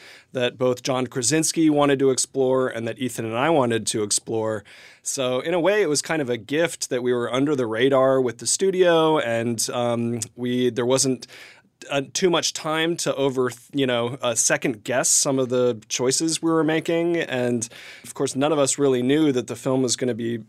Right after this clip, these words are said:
huge until we showed it finally to an audience at, at South by Southwest. And, you know, we were like, felt vindicated. Man, the experiment worked. <laughs> Like, people, people loved the movie as much as,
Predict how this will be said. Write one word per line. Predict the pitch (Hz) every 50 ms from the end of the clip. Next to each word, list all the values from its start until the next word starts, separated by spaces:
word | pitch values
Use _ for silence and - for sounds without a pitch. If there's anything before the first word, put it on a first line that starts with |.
| _ _
huge | - - - - - 240 254 196 147 127 117 120 117 117 117 - - - -
until | - 131 123 - - 139 131
we | 131 127 127 123 123 127 107 - 120
showed | - - - 143 165 180
it | 143 123 -
finally | - 135 117 123 123 120 117 117
to | 113 - - 123
an | 117
audience | 117 120 135 156 147 120 113 107 104 - -
at, | 117 110 - -
at | 117 107 -
South | - 127 120 117
by | - 123 113
Southwest. | 110 - 127 113 107 - - 131 143 135 117 107 - - -
And, | 123 113 113 110 107 - - - - - - - - _
you | - 123
know, | 120 117 120
we | 117 120 120
were | 120 120 120
like, | 117 117 113 113 107 - -
felt | - 135 135 - - 165 156 135 131
vindicated. | 120 127 175 190 185 180 165 - - 147 127 123 117 117 117
Man, | 123 143 147 147 143
the | 131 127
experiment | 123 - - - 156 156 147 139 131 120 117
worked. | 127 151 151 139 127 123 - -
<laughs> | 143
Like, | 139 139 147 - - - - 233 196 - 202 202
people, | 214 196 - 175 233 220 - 185
people | 151 123 185 170 151 185 165 151
loved | 151 156 165 165 160
the | 156 156
movie | 147 147 151 139 147
as | 139 131 120
much | 135 135 135 -
as, | 135 127 123 117